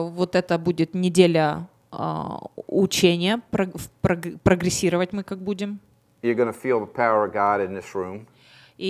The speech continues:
Speaker 1: я надеюсь, вы почувствуете силу Божью в этой комнате.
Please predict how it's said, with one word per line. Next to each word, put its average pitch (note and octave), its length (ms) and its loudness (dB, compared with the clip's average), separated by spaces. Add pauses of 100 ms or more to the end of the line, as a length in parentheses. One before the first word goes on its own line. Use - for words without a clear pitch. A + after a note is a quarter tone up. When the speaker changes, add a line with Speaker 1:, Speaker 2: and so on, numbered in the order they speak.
(120)
Speaker 1:
я G3 100 -2
надеюсь, G3 300 -4
вы F3+ 100 -2
почувствуете F#3 600 0
силу F#3+ 360 2
Божью E3 400 -2
в D#3 60 -8
этой D#3+ 180 -6
комнате. E3 680 -4